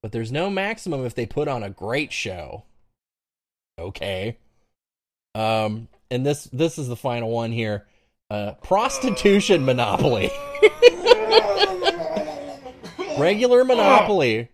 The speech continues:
but now you can freely negotiate sexual favors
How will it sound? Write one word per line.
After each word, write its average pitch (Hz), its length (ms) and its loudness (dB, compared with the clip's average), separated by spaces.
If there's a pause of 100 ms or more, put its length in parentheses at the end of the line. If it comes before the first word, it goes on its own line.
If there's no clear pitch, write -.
(220)
but 135 160 -2
now 147 220 -2
you 277 160 -2
can 170 160 -2
freely 254 480 -2
negotiate 208 600 0
sexual 233 420 -2
favors 131 480 -4